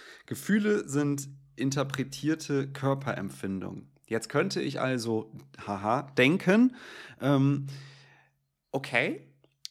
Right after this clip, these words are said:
also geht's jetzt einfach darum, meine Interpretation zu ändern? Also sollte ich an meiner Interpretation schrauben, dass ich vielleicht einfach die Dinge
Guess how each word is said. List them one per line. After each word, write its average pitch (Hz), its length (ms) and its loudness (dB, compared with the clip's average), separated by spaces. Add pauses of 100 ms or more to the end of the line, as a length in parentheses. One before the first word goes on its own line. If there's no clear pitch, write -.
(220)
also 127 240 0
geht's 143 240 -2
jetzt 135 160 -2
einfach 127 400 -4
darum, 127 760 -4 (1300)
meine 117 380 0
Interpretation 120 1080 -4
zu - 180 -2
ändern? 196 340 0
Also 127 160 -2
sollte 123 300 0
ich 139 100 -6
an 117 80 -4
meiner 117 260 2
Interpretation 113 1000 -4
schrauben, 190 640 -2
dass 117 220 -4
ich 117 100 -10
vielleicht 113 380 0
einfach 113 340 -6
die 107 160 -14
Dinge 107 300 -4